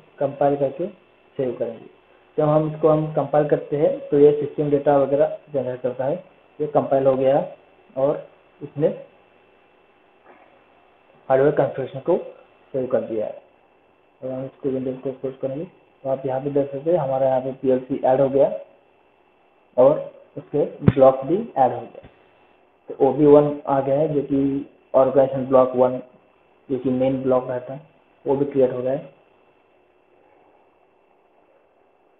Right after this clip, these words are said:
So hope you guys आपको hardware configuration कैसे करना है और नया project create करके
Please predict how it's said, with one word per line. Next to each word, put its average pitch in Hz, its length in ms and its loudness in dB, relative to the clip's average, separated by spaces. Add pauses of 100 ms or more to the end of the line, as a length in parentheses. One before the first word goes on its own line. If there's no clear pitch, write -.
(1500)
So 143 120 0
hope 143 200 -2
you 147 140 6
guys 147 280 10
आपको 135 420 2 (260)
hardware 139 340 0
configuration 135 480 -4 (260)
कैसे 139 240 -4
करना 135 280 0
है 147 240 -6 (480)
और 131 420 0 (400)
नया 139 280 4
project 143 340 4
create 139 220 0
करके 139 320 0